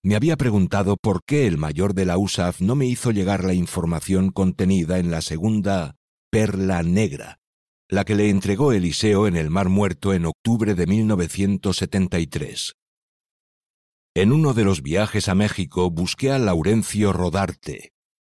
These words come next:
el hombre que acompañó al mayor hasta su muerte, y pregunté por la referida información.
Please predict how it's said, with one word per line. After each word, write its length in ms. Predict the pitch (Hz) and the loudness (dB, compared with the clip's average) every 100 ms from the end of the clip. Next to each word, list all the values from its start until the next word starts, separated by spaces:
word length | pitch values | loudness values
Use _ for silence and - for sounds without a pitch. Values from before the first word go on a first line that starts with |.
| _ - | _ -6
el 160 | 78 | 0
hombre 280 | 92 101 104 | 2 2 0
que 120 | 104 | 0
acompañó 520 | 92 90 78 80 80 | -2 -2 -2 -2 0
al 80 | 104 | 0
mayor 360 | 104 95 95 98 | 0 2 2 0
hasta 280 | 92 - 82 | -2 -4 -6
su 140 | 90 | -4
muerte, 540 | 76 101 98 - 95 - _ _ _ _ | 0 0 0 -2 -4 -4 _ _ _ _
y 140 | - 104 | -2 0
pregunté 480 | 113 110 117 165 151 | 2 2 2 0 -2
por 180 | 123 | -2
la 160 | 104 98 | 0 0
referida 500 | 90 85 80 95 95 | 0 -2 -2 0 0
información. 920 | 92 - 90 85 82 98 69 57 53 | 0 0 -2 -2 -2 -2 -4 -6 -18